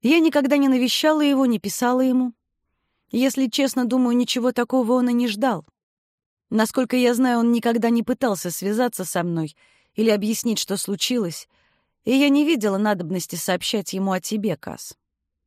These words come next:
Не скажу, что он плохо ко мне относился, но я знала,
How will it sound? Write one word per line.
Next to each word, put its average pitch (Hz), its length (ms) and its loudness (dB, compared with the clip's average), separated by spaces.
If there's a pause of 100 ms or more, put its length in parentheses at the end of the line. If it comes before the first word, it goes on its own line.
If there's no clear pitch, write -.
(760)
Не 277 200 2
скажу, 294 380 0
что - 180 0
он 233 140 0
плохо 247 320 0
ко 233 140 0
мне 247 180 2
относился, 233 640 -2
но 190 120 -4
я 214 200 0
знала, 208 420 0